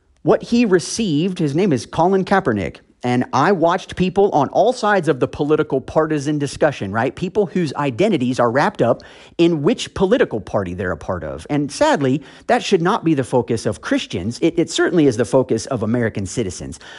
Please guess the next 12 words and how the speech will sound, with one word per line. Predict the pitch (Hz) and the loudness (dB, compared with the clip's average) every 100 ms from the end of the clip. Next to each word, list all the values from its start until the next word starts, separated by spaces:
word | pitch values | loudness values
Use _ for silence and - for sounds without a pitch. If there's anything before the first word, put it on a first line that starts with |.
| - | -2
But | 160 151 | 0 2
when | 143 135 | 0 0
you | 139 180 269 294 302 | -2 0 2 4 2
take | 302 202 214 185 | 2 2 2 2
the | 160 | 2
name | 151 147 | 4 4
of | 117 101 | 2 -2
Jesus, | 110 90 78 - - _ _ _ - _ | -4 -4 -6 -10 -18 _ _ _ -20 _
you | 170 220 220 | -4 0 0
have | - 285 277 - - | 0 0 0 -4 -2
to | 131 - | -2 0
understand | 214 240 190 110 92 - 185 247 170 80 | 0 2 2 2 0 -4 -2 0 -2 -2